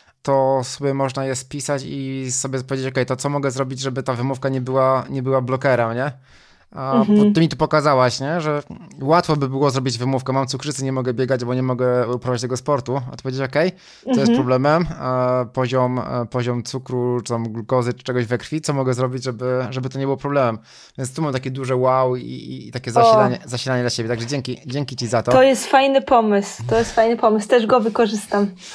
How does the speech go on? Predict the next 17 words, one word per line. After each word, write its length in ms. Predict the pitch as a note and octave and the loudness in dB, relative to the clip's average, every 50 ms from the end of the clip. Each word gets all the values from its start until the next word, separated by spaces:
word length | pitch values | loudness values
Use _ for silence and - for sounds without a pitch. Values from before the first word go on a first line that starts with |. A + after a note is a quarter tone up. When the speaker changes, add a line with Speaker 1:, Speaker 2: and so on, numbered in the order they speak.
| F#4+ A4 A4+ A#4+ - | 4 6 6 4 2
Speaker 1:
Proszę, 280 | - D3 C#3 B2 - - - | 4 4 4 4 2 -4 -6
proszę 280 | - - C#3+ - - C3+ | -2 0 2 2 2 2
bardzo. 380 | A#2+ B2 A#2+ A#2 A2+ G#2+ A#2+ A#2 - - - - - - - - - - | 4 6 4 6 4 2 0 0 -2 -4 -12 -18 -20 -20 -20 -20 -14 -6
Maju, 300 | - C3+ D3+ D#3 D3+ D3 D3 B2+ C#3+ C#3+ | 0 2 4 4 4 4 4 2 0 0
na 180 | D3 D3 D3 | 2 2 0
koniec, 540 | C#3+ - - A3+ A3+ G#3+ G#3 - - - - | 2 2 2 2 2 2 0 0 -2 -2 0
e, 40 | E3 E3 D#3 D#3 D3+ D#3 D3+ D3+ D3+ D3+ D3+ D3 | 2 2 2 4 4 2 2 2 2 0 0 -2
zadaję 260 | C#3 C#3 D3+ F3 G3 G3 | -4 -4 -2 -2 0 0
dwa 120 | F#3 F#3+ | 0 0
pytania 340 | F#3 F3 E3 D#3 C3 B2 B2 | 0 0 0 0 0 2 0
moim, 280 | B2 A#2+ A#2+ B2 B2 - | 0 0 -2 -4 -6 -8
e, 160 | - B2 B2 | -8 -8 -6
moim, 340 | B2+ C3 B2+ B2+ B2 B2 B2+ | -4 -2 0 0 0 -2 -4
e, 380 | - C3+ B2+ A#2+ A#2+ A#2 A#2 A#2 | -4 -6 -4 -2 -2 0 -2 0
gościom 400 | A2+ B2+ B2 A#2+ - - B2+ A#2+ | 0 2 0 0 0 -2 -2 0
i 40 | A2+ | 0
gościniom. 420 | B2+ A#2+ - - A#2 A#2 B2 B2+ | 0 0 0 0 0 0 0 0